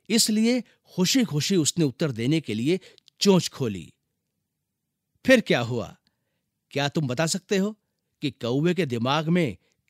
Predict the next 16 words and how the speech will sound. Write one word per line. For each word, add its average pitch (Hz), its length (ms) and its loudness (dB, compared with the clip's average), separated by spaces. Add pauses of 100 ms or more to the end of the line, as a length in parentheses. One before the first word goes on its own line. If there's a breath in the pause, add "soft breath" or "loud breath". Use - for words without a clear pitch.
क्या 123 160 -4
उत्तर 160 320 -2
होगा? 185 320 0 (1000)
रिक्त 165 220 0
स्थान 143 480 -4 (140)
ग्राम। 107 640 -6 (960)
यहां 180 260 2
पर 240 260 -2
एक 170 220 -2
चित्र 202 300 -2
में 135 260 -4 (840)
कौवे 208 340 4
की 208 160 -2
चोंच 196 440 -2
से 208 240 0
मेंढक 160 480 0